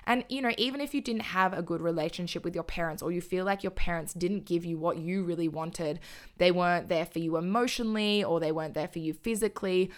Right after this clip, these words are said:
those are really big clues for how you will personally need to mother yourself at the moment. Um, looking at what was missing in your childhood and asking yourself,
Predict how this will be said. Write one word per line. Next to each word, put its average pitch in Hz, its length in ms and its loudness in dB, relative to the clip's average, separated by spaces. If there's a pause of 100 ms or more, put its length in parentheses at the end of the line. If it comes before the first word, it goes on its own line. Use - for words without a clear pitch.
(220)
those 208 280 4
are 311 60 2
really 185 440 4
big 175 240 0
clues 170 340 -2
for 170 100 -4
how 170 240 -2
you 170 300 -4
will 175 180 0
personally 190 520 4
need 160 200 -6
to 170 100 -6
mother 156 260 -4
yourself 160 640 0
at 156 140 -6
the 147 80 -4
moment. 147 320 -6 (680)
Um, 151 380 -2
looking 202 460 2
at 185 120 2
what 175 240 2
was 185 160 0
missing 175 320 -2
in 170 80 -4
your 165 120 -4
childhood 160 460 -2
and 190 120 -2
asking 277 380 -2
yourself, 196 480 0